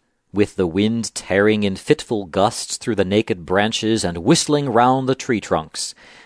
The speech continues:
they lay and waited for the help that would now bring release and succor to both parties. And each prayed a private prayer that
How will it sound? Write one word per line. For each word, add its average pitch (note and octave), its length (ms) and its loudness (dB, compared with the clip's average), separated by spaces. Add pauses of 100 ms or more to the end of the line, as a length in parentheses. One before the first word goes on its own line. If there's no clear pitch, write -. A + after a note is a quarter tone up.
they A2 220 6
lay C3 540 4 (180)
and F#2+ 260 -2
waited G#2+ 440 2
for A2 160 0
the G#2 120 4
help C3 300 2 (400)
that G2 160 2
would F#2 160 4
now G#2+ 260 4
bring G#2 480 2
release G2 520 0
and G#2+ 280 -2
succor A#2 400 -2
to C#3 300 -2
both - 480 2 (120)
parties. - 600 -6 (800)
And E2+ 240 -2
each G2+ 360 -4
prayed A2+ 340 2
a E2 60 -4
private D3 600 0
prayer F#2 420 -2
that F#2 180 -2